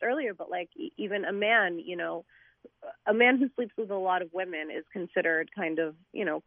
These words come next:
cool, and he's the man and whatever. And a woman who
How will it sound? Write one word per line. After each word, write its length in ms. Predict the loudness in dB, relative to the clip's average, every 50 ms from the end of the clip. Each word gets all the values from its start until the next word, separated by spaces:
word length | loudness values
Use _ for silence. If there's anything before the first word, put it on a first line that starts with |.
| -8 0 2
cool, 580 | 4 4 6 6 6 6 6 4 4 2 0
and 220 | -2 -4 -6 -6 -6
he's 160 | -6 -6 -4 -4
the 60 | -2 0
man 640 | 2 4 4 6 6 6 6 6 4 4 2 -2 -4 -8
and 120 | -10 -12 -14 _ _ _ -20 -20 -20 -20 -20 -20 -20 _ _ _ _ _
whatever. 560 | 0 4 6 6 6 4 2 -2 -4 -6 -6 -6
And 120 | -8 -8
a 60 | -8 -6
woman 320 | -4 -4 -4 -4 -6 -6
who 140 | -8 -10 -10